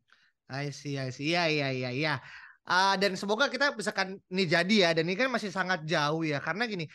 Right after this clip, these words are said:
step untuk mendapatkan s-, eh, Mbappe itu adalah ketika step satu udah terlaksana, yaitu adalah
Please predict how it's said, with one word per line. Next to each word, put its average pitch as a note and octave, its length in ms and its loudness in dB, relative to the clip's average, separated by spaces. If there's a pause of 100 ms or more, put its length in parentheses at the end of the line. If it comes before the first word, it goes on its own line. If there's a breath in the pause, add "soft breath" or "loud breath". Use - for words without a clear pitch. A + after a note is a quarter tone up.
(200 loud breath)
step A3 320 0
untuk G3 320 -4
mendapatkan F3 640 -2 (320 loud breath)
s-, - 240 -16
eh, E3 160 2
Mbappe F3 400 2
itu D4 160 -2
adalah A#3+ 240 0
ketika A#3 400 -2
step G3+ 160 0
satu G3 240 -4
udah G3 80 2
terlaksana, F3 560 -2
yaitu F3 240 -2
adalah G3+ 240 2